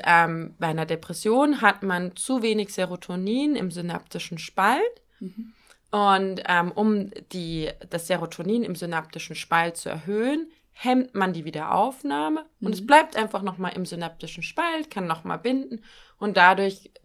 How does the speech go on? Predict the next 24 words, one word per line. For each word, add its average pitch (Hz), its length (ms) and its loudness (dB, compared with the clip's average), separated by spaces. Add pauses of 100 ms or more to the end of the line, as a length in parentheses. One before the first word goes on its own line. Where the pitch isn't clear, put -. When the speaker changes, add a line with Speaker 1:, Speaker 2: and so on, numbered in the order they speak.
Speaker 1:
verstärkt 180 600 6
sich 175 140 -8
sozusagen 165 580 -4
der 165 120 -6
Effekt, - 560 -4
der 170 260 -4 (280)
zu - 140 -18
positivem 196 800 -2
Gefühl 247 420 -4
kommt 190 500 -4
oder 165 320 -4
zu, 156 520 -6
äh, 151 140 -4
mehr 151 340 -8
Antrieb. - 520 -12 (120)
Speaker 2:
Mhm. 202 200 -4 (380)
Speaker 1:
Und 196 540 2 (180)
genauso 202 580 6
ist - 200 -2
es 202 200 -6
zum 190 200 0
Beispiel 170 800 0
bei, 156 760 -2
ähm, 151 520 -4